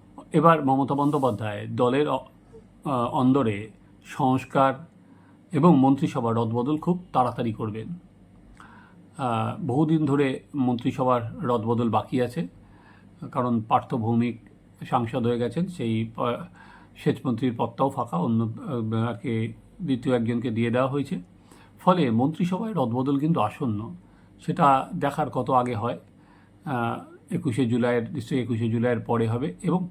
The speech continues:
পুরো একটা জায়গায় যে ঝাঁকুনি দেওয়া, সেটা আর, আহ, শুধুমাত্র মন্ত্রিসভা নয়, শুধুমাত্র প্রশাসনের অন্দরে,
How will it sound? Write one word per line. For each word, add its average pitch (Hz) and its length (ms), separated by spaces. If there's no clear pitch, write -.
পুরো 185 220
একটা 170 300
জায়গায় 123 540
যে 139 180
ঝাঁকুনি 175 460
দেওয়া, 107 380
সেটা 156 480
আর, 165 120
আহ, - 2000
শুধুমাত্র 139 580
মন্ত্রিসভা 127 540
নয়, 196 200
শুধুমাত্র 143 420
প্রশাসনের 160 560
অন্দরে, 131 440